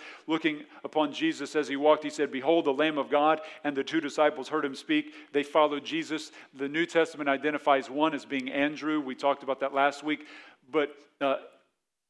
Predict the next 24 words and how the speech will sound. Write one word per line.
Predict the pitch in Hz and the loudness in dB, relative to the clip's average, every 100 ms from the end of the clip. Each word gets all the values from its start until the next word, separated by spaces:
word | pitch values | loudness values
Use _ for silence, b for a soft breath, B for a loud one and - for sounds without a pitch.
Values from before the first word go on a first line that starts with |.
| 208 | -20
most | 160 156 151 - | -8 -6 -6 -2
all, | 165 165 160 151 - 143 | 4 4 4 0 -4 -2
uh, | 135 | -2
theologians | 135 156 151 151 131 110 | 0 0 2 0 -2 -8
believe | 139 151 127 | -2 0 2
the | 139 | 2
other | 156 | 0
was | 139 135 113 | 0 -4 -6
John. | - 156 160 104 - _ _ _ _ _ _ _ _ _ _ _ _ _ _ _ _ | 0 0 0 -4 -10 _ _ _ _ _ _ _ _ _ _ _ _ _ _ _ _
And | 160 | -8
so | - 156 | -2 -2
John | 123 165 180 190 | 2 4 6 4
was | 127 123 - | -2 -6 -10
just | - 165 170 | -4 -2 2
like | 165 151 - | 2 2 2
Andrew, | 165 175 131 107 | 2 2 -2 -10
who | 107 135 | -6 -2
had | 131 | 0
journeyed | - 175 165 | 2 2 2
a | 127 | 2
hundred | 143 170 160 | 2 2 2
miles | 160 165 151 - | 2 4 2 2
south | 165 165 151 | 0 2 0
from | - 127 123 | -4 -10 -10